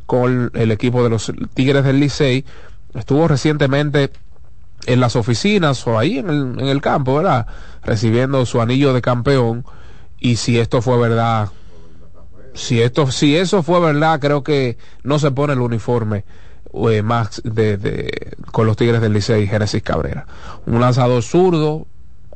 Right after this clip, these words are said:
una recta meteórica cerca de las cien millas, pero con un manejo terrible. Terrible, terrible, terrible. Repito, no estoy confirmando porque no existe,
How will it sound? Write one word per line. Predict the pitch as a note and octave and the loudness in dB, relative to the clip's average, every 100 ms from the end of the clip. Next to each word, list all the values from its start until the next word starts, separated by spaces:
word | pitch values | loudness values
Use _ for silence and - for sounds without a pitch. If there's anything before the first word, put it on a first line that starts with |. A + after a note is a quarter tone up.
| - - - - - - - - G2 F#2 - - | -14 -14 -14 -14 -14 -14 -12 -8 -6 -6 -8 -6
una | B2 A#2+ C#3+ | 0 4 4
recta | B2 C3+ C3 | 4 2 2
meteórica | A#2 A2+ B2 C#3 F#3 D#3 C3+ B2 A2 | 0 2 4 4 4 2 2 0 2
cerca | C#3 C3 B2+ | 0 2 2
de | |
las | A#2 | 0
cien | - C#3 | 0 0
millas, | D#3+ F#3+ D#3+ C#3 - - - - - - | 2 2 2 0 -2 -12 -14 -14 -10 0
pero | C#3 D3+ B2+ | 2 2 2
con | A#2+ | 0
un | B2+ | 0
manejo | C#3+ A#2+ B2 C3 C3 | 2 2 2 2 0
terrible. | - - A#2 F#2+ A2 B2 G#2 - - - - - - - - | -2 0 2 2 2 2 0 -4 -10 -14 -14 -14 -14 -10 0
Terrible, | A#2 G#2+ B2 E3 F#3 E3+ | 2 4 4 4 4 2
terrible, | D#3 B2 B2 B2+ C3 B2+ | 2 0 2 2 2 2
terrible. | A#2 A2+ G2+ G2+ G2+ F#2+ G2 | 0 -2 -2 -2 -2 -2 0
Repito, | A#2 A#2+ G#2+ D3+ D3+ A2 A2 | 2 2 4 4 4 2 -2
no | A2 | 0
estoy | B2 B2 D#3 D#3 | -2 2 0 2
confirmando | E3 D#3+ - E3+ F3+ F#3 F3+ F3 | 2 0 2 0 2 2 2 0
porque | C#3 A2+ A#2+ | 0 -2 -2
no | B2+ | 0
existe, | C3 - A3+ - - | -2 -2 -2 -2 -2